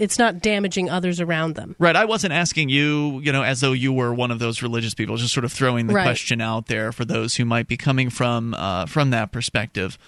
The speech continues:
Speaker 2: You know, what's, what's ultimately wrong with it? Why is it wrong to alter one's, uh, state of consciousness? Because that's the suggestion, is that there's something, you know, against God, that,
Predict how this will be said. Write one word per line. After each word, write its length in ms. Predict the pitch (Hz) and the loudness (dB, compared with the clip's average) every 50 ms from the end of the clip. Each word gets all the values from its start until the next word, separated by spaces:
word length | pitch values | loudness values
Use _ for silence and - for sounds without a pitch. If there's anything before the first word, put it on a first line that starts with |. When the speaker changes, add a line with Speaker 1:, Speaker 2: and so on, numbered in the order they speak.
| - _ _ _ _ - | -20 _ _ _ _ -4
Speaker 2:
You 60 | 110 | -2
know, 80 | 107 110 | 0 2
what's, 300 | 127 151 - - - - - _ _ | 2 0 0 0 -4 -6 -8 _ _
what's 200 | 175 202 202 - | 0 0 2 2
ultimately 520 | - 170 180 151 165 151 135 113 135 139 | 0 0 0 0 0 0 0 0 0 -2
wrong 340 | 123 123 131 135 135 127 127 | 0 0 0 0 0 0 -2
with 140 | 123 120 110 | -2 -2 -4
it? 100 | - - | -4 -2
Why 220 | 147 160 165 175 | 0 0 0 0
is 260 | 123 95 147 143 123 | 0 0 0 0 0
it 100 | 139 - - - | 0 -2 -2 -4
wrong 540 | 107 127 131 135 131 120 113 107 107 135 | -4 -2 0 0 0 0 -2 -4 -6 -6
to 360 | - - 131 120 117 113 110 87 | -4 -2 0 0 0 0 -2 -2
alter 380 | 78 120 120 117 - 127 117 | -2 -2 -2 -2 -2 -2 -2
one's, 640 | 117 117 117 117 117 117 117 113 - - - - - - | -2 -2 -2 -2 -2 -2 -2 -2 0 0 0 -2 -2 -4
uh, 180 | 101 95 104 | -6 -6 -6
state 260 | 123 - - 135 123 120 | -4 -2 0 0 0 -2
of 140 | 113 - | -4 -4
consciousness? 560 | - 123 117 123 - 123 - - - 143 135 - | -2 -2 0 0 0 -2 -4 -4 -4 -6 -4 -2
Because 260 | 156 147 - 190 165 | 0 2 2 2 2
that's 300 | 214 233 - - - - | 0 -2 -2 -2 -4 -2
the 80 | 196 | -2
suggestion, 680 | 175 - 180 170 143 151 147 143 - - - - - 76 - | -2 0 0 0 4 4 4 4 2 -2 -4 -4 -6 -6 -6
is 220 | - 127 127 - | -4 -6 -4 -4
that 120 | - 120 - | -4 -4 -2
there's 220 | 127 127 123 - | -2 -2 0 0
something, 480 | - 135 123 - 127 127 117 120 131 - - - - - - _ - | 0 -2 0 0 0 -2 0 -2 -4 -6 -8 -14 -20 -20 -20 _ -2
you 100 | 127 117 | 0 0
know, 120 | 110 104 | 2 2
against 520 | 76 127 117 143 135 127 127 - - - - | 0 0 2 2 2 2 2 -2 -6 -4 -2
God, 520 | 131 131 127 120 117 113 107 104 104 - | 0 2 2 2 2 0 -2 -2 -4 -4
that, 160 | - 113 110 | -6 -6 -6